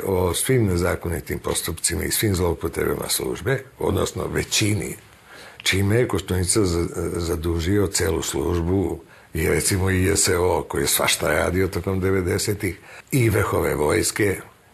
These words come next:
koji se provlače takođe kroz dokumentaciju službe. Dakle, to je on morao od tih strukture odmah biti prepoznat kao čovek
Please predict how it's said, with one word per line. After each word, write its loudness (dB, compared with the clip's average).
koji 0
se 2
provlače 0
takođe 2
kroz -2
dokumentaciju -4
službe. -8
Dakle, 2
to 2
je 6
on 4
morao 4
od 0
tih 0
strukture 2
odmah 4
biti 2
prepoznat 2
kao 0
čovek 0